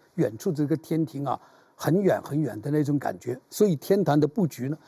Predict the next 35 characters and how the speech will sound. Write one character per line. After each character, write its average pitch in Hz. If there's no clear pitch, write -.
就 151
这 254
么 196
一 151
种 -
需 -
求。 -
为 185
什 147
么 135
它 139
不 156
在 156
中 156
间？ 131
就 156
这 190
么 151
一 131
种 110
目 151
的。 127
另 269
外 196
还 139
有 139
一 143
个 175
呢， 139
就 226
是 165
这 170
个 131
南 120
边 170